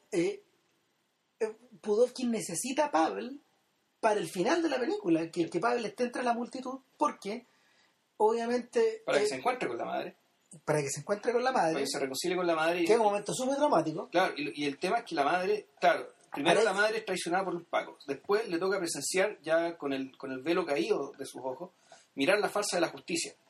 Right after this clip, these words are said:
Speaker 2: ¿no? Porque eso es lo que ella mira cuando enjuician a su hijo, en el fondo.
Speaker 1: Claro.
Speaker 2: Sí, lo que, lo que mira en realidad es una clase condenando a otra clase.
Speaker 1: Claro, en tercer lugar está esta imagen del hijo que se lo están llevando y que
Speaker 2: Mm.
Speaker 1: de alguna manera recuerda el Vía Crucis, por ejemplo. O sea,
Speaker 2: Claro.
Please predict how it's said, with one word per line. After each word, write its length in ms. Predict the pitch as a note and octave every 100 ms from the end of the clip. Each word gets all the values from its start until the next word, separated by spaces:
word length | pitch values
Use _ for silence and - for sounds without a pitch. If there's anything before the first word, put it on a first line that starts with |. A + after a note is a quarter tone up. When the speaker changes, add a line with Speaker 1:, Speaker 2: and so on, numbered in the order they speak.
| _
Speaker 2:
¿no? 200 | - - -
Porque 580 | C3+ D3 C#3 C3+ A#2 C#3+
eso 200 | D3+ G3
es 40 |
lo 80 | F3
que 80 | E3+
ella 140 | D#3+
mira 200 | D#3+ F3
cuando 260 | D#3+ C#3+ C#3
enjuician 340 | - E3 D3+
a 20 |
su 120 | -
hijo, 160 | F#3 -
en 60 | -
el 40 |
fondo. 200 | - - _ _ _ _
Speaker 1:
Claro. 140 | - -
Speaker 2:
Sí, 60 | D3+
lo 100 | C#3+
que, 140 | C#3+
lo 100 | D3
que 80 | C#3
mira 180 | D#3+ F#3+
en 40 |
realidad 260 | F#3 D#3+ F#3+
es 100 | E3
una 180 | E3+ D#3+
clase 260 | E3 F#3 F#3
condenando 380 | D#3 C#3+ D#3+ D#3+
a 20 |
otra 120 | D3
clase. 280 | C#3 - - - - _
Speaker 1:
Claro, 340 | - A3 G#3+ E3
en 80 |
tercer 320 | D3+ D#3+ G#3+ G#3+
lugar 300 | G#3+ G#3 A3+
está 200 | G#3+ G#3
esta 120 | -
imagen 420 | F#3 G#3+ A3 G#3 F3+
del 140 | F3+
hijo 200 | A3 A3
que 80 | G3+
se 120 | F3+
lo 80 | F3+
están 240 | E3 G#3 G3+
llevando 380 | F#3 G3+ A#3+ G#3+
y 80 | G3+
que 120 | G3
Speaker 2:
Mm. 20 |
Speaker 1:
de 80 | F#3+
alguna 320 | F3 G#3 G#3
manera 320 | G3+ G#3+ G#3+
recuerda 340 | F#3+ F3+ G#3 F#3+
el 80 | F3+
Vía 200 | F3+ E3+
Crucis, 320 | - - D#3+
por 140 | D#3+
ejemplo. 360 | D3 C#3+ C3 - _ _
O 180 | - -
sea, 120 | E3+
Speaker 2:
Claro. 200 | E3+ E3